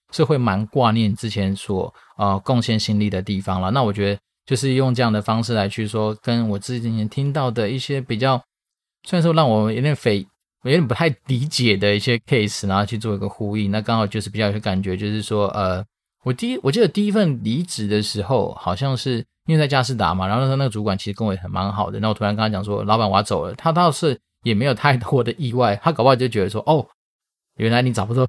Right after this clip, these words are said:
<laughs> 差不多要走。”没有，那时候只是觉得说，也蛮感谢他的，因为他自己知道说，他其实他的个性就是不太喜欢留人，因为他知道说你今天会提出来这个东西，其实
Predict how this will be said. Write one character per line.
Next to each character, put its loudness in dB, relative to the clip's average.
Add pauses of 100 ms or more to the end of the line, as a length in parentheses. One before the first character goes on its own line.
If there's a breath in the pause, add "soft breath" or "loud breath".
(100)
<laughs> -20
差 8
不 4
多 4
要 4
走。” -2
没 4
有， 6 (340)
那 4
时 4
候 6
只 -2
是 0
觉 2
得 2
说， 2 (320)
也 2
蛮 0
感 2
谢 0
他 4
的， 0
因 0
为 2
他 4
自 -2
己 0
知 -2
道 4
说， 2
他 0
其 -4
实 -2
他 -2
的 0
个 0
性 0
就 2
是 0
不 -6
太 -2
喜 -8
欢 0
留 0
人， 0
因 0
为 0
他 0
知 -6
道 0
说 -2
你 0
今 -2
天 2
会 0
提 -8
出 -4
来 0
这 -2
个 -4
东 -2
西， -4
其 -6
实 -4